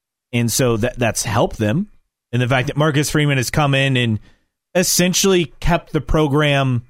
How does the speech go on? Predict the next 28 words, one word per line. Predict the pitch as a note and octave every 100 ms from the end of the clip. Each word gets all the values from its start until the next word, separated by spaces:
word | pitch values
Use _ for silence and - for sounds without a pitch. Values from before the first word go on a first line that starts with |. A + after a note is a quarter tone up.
| - _ _ _ _
near | - C3+ D3+ E3
the | F3+
same | F3+ G3 F#3+
level, | F#3 F3 F#3+
obviously | D3 D3+ C#3+ D#3+
not | C#3+ -
at | A#2+ C3+
the | -
same | A#2+ A2+ F#2
level | F2+ A#2+
'cause | - A#2
they | A#2
haven't | A2 A2
won | A2+ G#2
double-digit | A2+ A2+ G2+ G2+ G2
games | - A#2 C3+ G2+
in | G2
either | G2+ F#2+
of | F#2
his | F2+ E2+
first | - G2 -
two | F#2+
seasons, | - F#2 G#2 C#3
but | E3
near | D#3+ F#3+ G3
the |
same | B2+ G2+ E2+
level. | D2 D2+ D3+